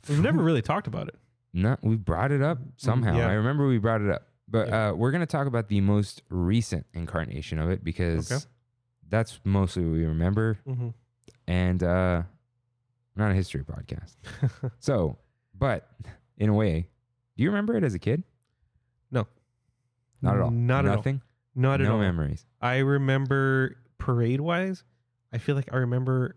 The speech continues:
Speaker 1: a, something to do with Pixar. I don't even know if I was a kid when that was out.
Speaker 2: Pixar Play Parade?
Speaker 1: In D C A?
Speaker 2: Play, play,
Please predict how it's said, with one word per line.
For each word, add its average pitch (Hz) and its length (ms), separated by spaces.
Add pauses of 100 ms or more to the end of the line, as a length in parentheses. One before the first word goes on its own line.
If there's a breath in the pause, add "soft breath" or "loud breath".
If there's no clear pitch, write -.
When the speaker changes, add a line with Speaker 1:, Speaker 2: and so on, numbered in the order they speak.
(100)
Speaker 1:
a, 110 380 (560)
something 240 380
to 220 100
do 165 140
with 160 180
Pixar. - 580 (1500)
I 147 120
don't 180 100
even 170 180
know 170 120
if 160 100
I 151 60
was 143 100
a 120 60
kid - 240
when 117 160
that 110 120
was 107 140
out. 120 200 (180)
Speaker 2:
Pixar 98 360
Play 78 220
Parade? 123 400 (220)
Speaker 1:
In 123 220
D 139 120
C 131 240
A? 170 120 (840)
Speaker 2:
Play, 143 320
play, 143 500